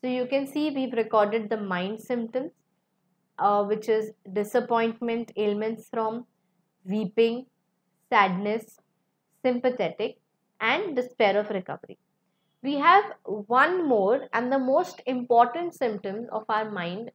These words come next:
remaining, which is spoonerism. Now to record this, we can directly do it through the quick repertorization option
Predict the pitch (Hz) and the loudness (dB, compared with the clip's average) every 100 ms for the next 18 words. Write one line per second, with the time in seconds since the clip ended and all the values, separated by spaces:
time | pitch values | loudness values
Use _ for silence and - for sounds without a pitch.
0 | _ 202 190 170 165 254 - _ _ _ | _ -12 -8 -6 -6 -10 -14 _ _ _
1 | 220 220 349 370 _ _ _ _ - 320 | -8 -4 -4 -4 _ _ _ _ 0 2
2 | 285 214 151 - - _ _ _ _ _ | 4 2 0 -10 -20 _ _ _ _ _
3 | _ - 254 277 320 240 220 226 277 370 | _ -2 -2 0 -4 -2 -4 4 6 6
4 | 320 240 185 - _ _ _ _ _ _ | 4 2 2 -2 _ _ _ _ _ _
5 | 202 269 311 381 370 262 233 254 294 320 | -4 -2 0 2 2 0 2 4 4 2
6 | 359 302 220 190 202 - 233 220 320 403 | 0 2 2 2 -2 -6 -4 0 0 0
7 | _ _ - 349 370 - _ 202 208 196 | _ _ -2 -2 -2 -8 _ -4 -4 0
8 | 214 220 226 214 208 202 - 220 - 175 | -2 0 0 0 0 -4 -4 -8 -6 -8
9 | 170 - 233 | -8 -10 -10